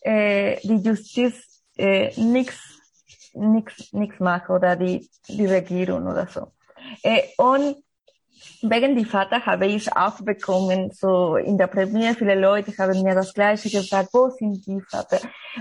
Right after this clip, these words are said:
Und, äh, die Vater existieren natürlich, die Vater sind auch dabei in dem Kampf, aber ich wollte mich in diesem Fall, äh, nur an die Muttern konzentrieren, weil, äh, ich wollte die Stimme zu den Frauen geben.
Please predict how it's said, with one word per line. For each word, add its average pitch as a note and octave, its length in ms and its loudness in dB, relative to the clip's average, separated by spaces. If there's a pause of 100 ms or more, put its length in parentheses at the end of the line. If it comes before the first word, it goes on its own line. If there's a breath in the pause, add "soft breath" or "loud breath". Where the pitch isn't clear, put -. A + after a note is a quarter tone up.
Und, A#3 340 2 (200 loud breath)
äh, A3 320 2 (120)
die A3+ 180 0
Vater D4 400 2
existieren B3 680 0
natürlich, A3+ 680 0
die A3 80 2
Vater G#3+ 320 0
sind A#3 220 0
auch A#3+ 280 2
dabei G3 360 2
in G3 160 -2
dem F#3+ 180 -2
Kampf, G3 360 0 (200 loud breath)
aber G#3+ 260 4
ich A#3+ 120 -4
wollte A#3+ 360 0
mich A#3 280 0
in A#3 100 2
diesem G#3+ 300 0
Fall, G#3 280 0 (260 loud breath)
äh, A3 140 2
nur B3 300 6
an A3+ 340 2
die A#3 80 2
Muttern B3 460 2
konzentrieren, G#3 680 0 (220 loud breath)
weil, A3+ 260 2 (400)
äh, A#3+ 300 2
ich - 180 -2
wollte B3+ 260 2
die B3 140 2
Stimme D#4 520 2
zu C#4 140 -6
den G3+ 180 2
Frauen F#3 560 0
geben. E3 580 0